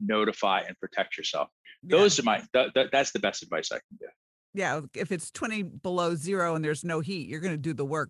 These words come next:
Speaker 2: mold or no work.
Speaker 1: You're
Speaker 2: A
Speaker 1: gonna do
Speaker 2: mold
Speaker 1: the
Speaker 2: or no
Speaker 1: work.
Speaker 2: mold.
Speaker 1: Yeah, you're gonna
Speaker 2: Mold,
Speaker 1: do the
Speaker 2: yeah.
Speaker 1: work. I mean, we're there for
Speaker 2: Yeah.
Speaker 1: emergency stuff, right? A lot of times that's what's happening. And so plumbing contractors really come into that situation a lot where they're coming in, there's been a flood, there's been a
Speaker 2: Yeah.
Speaker 1: leak, you know, I mean, they're,
Speaker 2: Mm-hmm.
Speaker 1: they're not gonna stop the work until remediation,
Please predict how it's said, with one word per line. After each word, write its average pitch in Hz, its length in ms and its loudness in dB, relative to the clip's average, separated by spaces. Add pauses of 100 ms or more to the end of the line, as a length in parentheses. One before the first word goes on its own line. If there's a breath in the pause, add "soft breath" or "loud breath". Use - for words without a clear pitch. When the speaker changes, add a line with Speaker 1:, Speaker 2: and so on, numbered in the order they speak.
Speaker 2:
mold 143 240 -4
or 139 80 -2
no 123 160 -4
work. 131 360 -8 (200)
Speaker 1:
You're 180 100 4
Speaker 2:
A 190 40 8
Speaker 1:
gonna 208 120 6
do 220 100 6
Speaker 2:
mold 208 100 8
Speaker 1:
the 240 40 8
Speaker 2:
or 269 40 10
no 269 40 8
Speaker 1:
work. 196 100 4
Speaker 2:
mold. 135 220 -2 (360)
Speaker 1:
Yeah, 247 160 6
you're 285 40 6
gonna 208 100 4
Speaker 2:
Mold, 214 80 6
Speaker 1:
do 226 80 4
the 226 60 4
Speaker 2:
yeah. 233 60 6
Speaker 1:
work. 220 180 6
I 139 60 2
mean, 139 140 2
we're 170 80 6
there 180 140 8
for 175 100 4
Speaker 2:
Yeah. 185 60 6
Speaker 1:
emergency 185 480 4
stuff, - 340 2
right? 127 200 0
A 135 60 2
lot 139 240 4
of 156 100 -6
times 156 240 0
that's 139 220 -4
what's 147 120 -8
happening. 101 400 0
And 95 80 -8 (260 loud breath)
so 143 120 4
plumbing 156 340 2
contractors 160 600 2
really 143 340 6
come 131 160 -4
into 123 240 -2
that 113 220 2
situation 113 340 -2
a 120 40 4
lot 131 200 4
where 101 100 0
they're 107 80 0
coming 123 200 0
in, 123 140 0
there's 139 180 4
been 202 100 4
a 226 60 6
flood, 359 360 4 (300)
there's 127 100 -6
been 180 120 2
a - 20 4
Speaker 2:
Yeah. 247 60 4
Speaker 1:
leak, 320 340 2
you 135 80 -2
know, 135 100 4
I 156 100 4
mean, 165 120 2
they're, 170 100 2
Speaker 2:
Mm-hmm. 185 260 0
Speaker 1:
they're 165 100 2
not 175 180 6
gonna 190 140 2
stop 143 420 2
the 131 60 -4
work 135 240 0
until 131 180 -4
remediation, 139 720 0